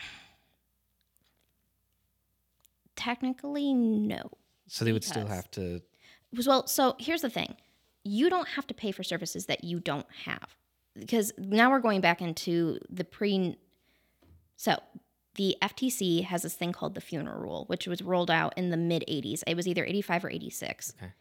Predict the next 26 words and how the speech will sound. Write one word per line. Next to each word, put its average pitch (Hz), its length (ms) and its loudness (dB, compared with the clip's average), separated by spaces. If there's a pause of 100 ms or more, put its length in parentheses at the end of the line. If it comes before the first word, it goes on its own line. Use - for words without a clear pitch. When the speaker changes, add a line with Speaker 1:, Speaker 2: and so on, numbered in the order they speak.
(360)
Speaker 1:
Because 196 400 4
before 330 640 2
that, 170 400 2 (1300)
'cause 226 240 2
every 262 220 4
state - 580 -2
is 180 120 -4 (240)
what - 280 2
regulates 180 500 0
their - 280 -2
own 156 420 -2
funeral - 220 -8
homes. - 320 -8
'Cause 170 300 -2
we're, 185 280 2
okay, 190 240 -2 (220)
we're 196 120 -6
gonna 208 40 -4
have 214 100 -4
to 190 80 -12
jump 190 280 -2
back 160 260 -8
before 156 640 -4
the - 60 -8
Kennedy - 400 -8
assassination. - 720 -8